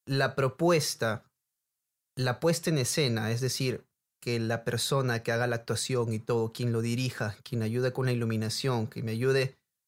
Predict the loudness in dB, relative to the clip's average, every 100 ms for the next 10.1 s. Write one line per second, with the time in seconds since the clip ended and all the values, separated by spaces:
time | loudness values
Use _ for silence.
0 | _ 0 2 2 2 -2 -8 _ _ _
1 | _ _ _ 0 2 0 0 0 2 2
2 | -2 0 2 2 2 -2 -6 -14 -20 _
3 | _ _ _ _ _ -2 -2 0 2 2
4 | 2 2 2 0 -2 0 2 2 2 0
5 | -2 -6 -12 _ _ _ _ 0 2 2
6 | 0 -2 -2 0 0 2 4 4 0 -6
7 | _ _ _ _ _ -18 -10 -2 0 2
8 | 0 -2 -2 -4 -4 -6 -2 0 2 0
9 | -2 0 0 0 -2 0 2 0 -2 -6
10 | -12